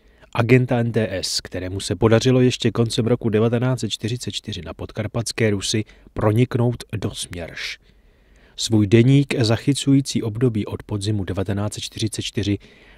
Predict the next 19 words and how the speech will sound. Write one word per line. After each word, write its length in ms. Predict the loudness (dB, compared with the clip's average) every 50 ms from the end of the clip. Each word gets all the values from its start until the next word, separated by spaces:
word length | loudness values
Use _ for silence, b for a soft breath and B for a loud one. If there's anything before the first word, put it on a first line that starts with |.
| B B
až 120 | -10 -6
do 80 | -6 -2
konce 300 | 0 0 0 0 -2 -2
léta 280 | -2 -2 -2 -2 -4
devatenáct 520 | -4 -2 -2 -4 -2 -2 -2 -4 -4 -4 -6
set 80 | -8
čtyřicet 460 | -10 -10 -8 -6 -6 -6 -6 -6 -10 -8 -6
pět, 220 | -6 -6 -6 -8 b b b b b b b b b b b
kdy 220 | 0 4 4 4
přešel 440 | 4 4 0 0 2 4 4 4 4
do 100 | 4 2 0
amerického 640 | -2 0 2 2 2 2 2 -2 -4 -2 -2 -2 -2
okupačního 720 | -4 -6 -6 -6 -4 -4 -4 -4 -4 -4 -4 -4 -4 -4
pásma 480 | -2 -2 -2 -2 -2 -4 -4 -4 -6 -6 b b b b b b b b b -20 -20 -18 -10
v 60 | -8
Německu, 540 | -6 -6 -4 -4 -6 -6 -4 0 0 0 0 -2 _ _ _ _ _ _ _ _ _ _ _ _ _ _ _ _ -2
vydal 300 | 2 4 6 6 6 6
v 60 | 4
roce 320 | 2 0 -2 -2 -4 -4